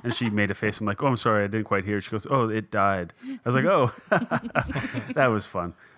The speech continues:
That wasn't a job interview, but it could have been an exit interview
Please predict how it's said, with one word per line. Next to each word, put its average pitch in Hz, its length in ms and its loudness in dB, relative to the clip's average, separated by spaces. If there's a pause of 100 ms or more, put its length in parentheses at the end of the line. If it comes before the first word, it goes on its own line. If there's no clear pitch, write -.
That 123 120 0
wasn't 110 200 2
a 95 40 -4
job 92 280 0
interview, 87 340 -4 (300)
but 107 100 2
it 101 60 2
could 127 160 2
have 113 80 2
been 95 340 -2
an 90 500 -4
exit 123 320 -2
interview 95 520 -8